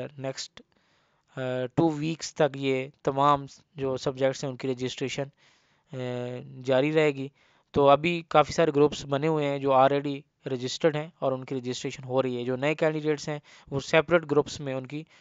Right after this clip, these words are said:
रजिस्ट्रेशन करके उनकी प्रिपरेशन, अ, करवाएंगे।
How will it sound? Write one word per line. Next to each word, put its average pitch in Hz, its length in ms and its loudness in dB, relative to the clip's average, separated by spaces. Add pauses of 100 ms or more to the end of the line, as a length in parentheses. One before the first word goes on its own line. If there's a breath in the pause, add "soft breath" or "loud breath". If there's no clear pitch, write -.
(200 soft breath)
रजिस्ट्रेशन 139 680 -8 (240 soft breath)
करके 135 340 -4
उनकी 131 300 -10
प्रिपरेशन, 131 580 -6 (560 soft breath)
अ, 135 80 -6
करवाएंगे। 143 600 -2